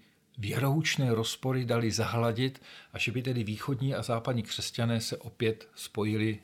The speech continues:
v jeden celek. Takže papež měl pragmatický důvod, aby se o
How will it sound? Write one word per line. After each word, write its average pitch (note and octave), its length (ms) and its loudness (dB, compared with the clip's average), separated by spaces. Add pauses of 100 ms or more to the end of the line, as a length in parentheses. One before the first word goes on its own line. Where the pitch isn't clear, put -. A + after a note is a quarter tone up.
v G#2 80 -6
jeden G2+ 300 -2
celek. - 480 -8 (600)
Takže C3+ 280 4
papež - 600 4
měl C#3 360 4
pragmatický C3 840 0
důvod, B2+ 500 -2
aby B2 360 4 (380)
se C#3+ 400 4
o C3 280 6